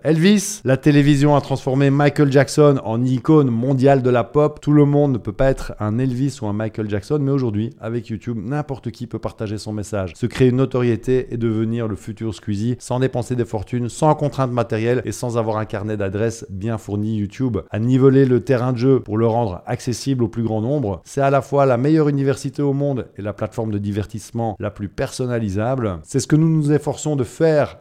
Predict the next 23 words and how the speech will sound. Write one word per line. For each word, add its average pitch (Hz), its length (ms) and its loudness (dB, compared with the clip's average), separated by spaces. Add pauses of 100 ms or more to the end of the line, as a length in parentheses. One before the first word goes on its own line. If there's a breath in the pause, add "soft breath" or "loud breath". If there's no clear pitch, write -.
avec 101 220 -6
Stratégie 110 440 -2
Vidéo, 135 320 2
partager 127 460 -2
notre 120 240 -8
passion 139 480 -6
de 123 100 0
la 110 120 0
vidéo, 113 440 2
vous 139 220 4
aider 147 180 8
à 143 140 8
développer 135 580 2
votre 117 360 -2
chaîne 120 280 0
et 113 60 -2
gagner 113 260 0
votre 101 260 -4
vie 98 260 -4
grâce 98 440 -6
à 101 100 -6
vos 98 140 -4
vidéos 98 500 -2